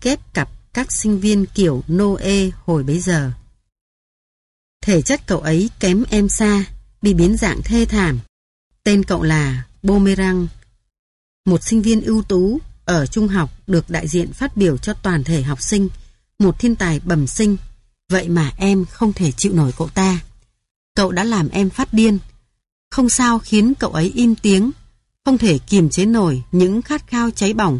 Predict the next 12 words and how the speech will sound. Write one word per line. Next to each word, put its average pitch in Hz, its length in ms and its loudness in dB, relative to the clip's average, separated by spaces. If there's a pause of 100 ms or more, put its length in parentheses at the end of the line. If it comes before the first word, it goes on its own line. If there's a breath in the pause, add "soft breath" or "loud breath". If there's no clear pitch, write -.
(280 soft breath)
về 180 160 4
một 156 220 2 (220)
Boomerang 208 580 0 (560)
trước 311 180 0
khi 208 360 2 (100)
bị 190 220 2
bại 156 220 -4
liệt, 151 220 2 (560)
không 277 120 4
thể 202 160 2
lẩn 139 360 2
tránh 180 280 2